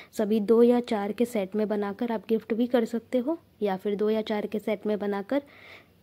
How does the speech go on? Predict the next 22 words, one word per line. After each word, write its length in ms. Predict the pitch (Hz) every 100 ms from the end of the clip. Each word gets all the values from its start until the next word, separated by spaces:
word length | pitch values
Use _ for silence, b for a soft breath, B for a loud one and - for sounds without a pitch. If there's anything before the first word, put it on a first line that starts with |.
| _
दिए 340 | 190 208 208 214
को 240 | 214 220
जो 160 | 214 214
है 160 | 220 254 B B B
आप 180 | 180 190 -
टेबल 320 | 214 214 233
के 100 | 247
कॉर्नर 420 | 240 214 214 220 220
पे 260 | 240 262 277 b b b -
या 200 | 214 196
फिर 300 | - 254 277 - _ -
किसी 240 | 214 233
भी 120 | 233
कैंडल 360 | 226 220 202 214
होल्डर 300 | 202 202 214
पे 160 | 214 226
रख 160 | 220 -
के 100 | 269
भी 120 | 269
सजा 280 | 294 220 190
सकते 340 | 190 196 - 214
हो। 180 | 220